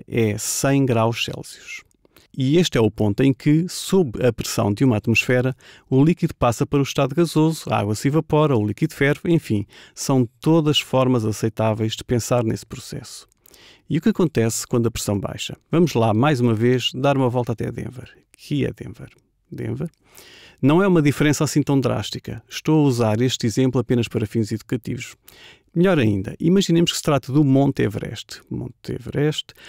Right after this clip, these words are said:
a pressão é muito baixa lá. Aí já vimos que o ponto de congelamento sobe quando a pressão desce, o ponto de ebulição desce. É muito mais fácil ferver algo no cimo do Monte Everest do que no ponto mais baixo do Vale da Morte ou do Mar Morto.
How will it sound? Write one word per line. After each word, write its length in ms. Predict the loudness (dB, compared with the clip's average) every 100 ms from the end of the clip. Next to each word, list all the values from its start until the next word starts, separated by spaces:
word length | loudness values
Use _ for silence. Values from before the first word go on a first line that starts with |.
| -6
a 140 | -4
pressão 320 | -2 -2 2 4
é 80 |
muito 460 | 6 4 2 -2 -6
baixa 420 | 0 2 2 -2 -4
lá. 240 | -8 -10 -14 -20 -20 -20 _
Aí 260 | 2 4 4
já 180 | 4
vimos 280 | 4 4 4
que 80 | 0
o 40 |
ponto 200 | 0 0
de 60 | 2
congelamento 520 | 0 2 2 2 0
sobe 300 | 0 0 2
quando 180 | 0 -2
a 60 | -2
pressão 260 | 0 0
desce, 320 | 2 2 2 0
o 100 | 0
ponto 240 | 0 -2
de 40 | 0
ebulição 640 | -2 0 0 0 0 -2
desce. 560 | -2 -2 0 -4 -4 -8 _ _ -20 -20 _
É 100 | 2
muito 320 | 4 4 4 0
mais 180 | 0
fácil 400 | 0 0 0 -2
ferver 380 | -2 0 2 2
algo 240 | 4 2 0
no 80 |
cimo 280 | -2 0 0
do 120 | 2
Monte 320 | 2 2 2 0
Everest 480 | 0 -2 -2 -6 -12 -20 _
do 200 | -2 -2
que 100 | 2
no 180 | 4 4
ponto 380 | 4 2 2 2
mais 240 | 2 2
baixo 320 | 2 0 0
do 100 | -2
Vale 220 | 0 2 2
da 80 |
Morte 420 | 2 2 0 -4 -2
ou 140 | 0
do 100 | 0
Mar 560 | -2 -4 -6 -2 0 2
Morto. 440 | 0 0 -6 -20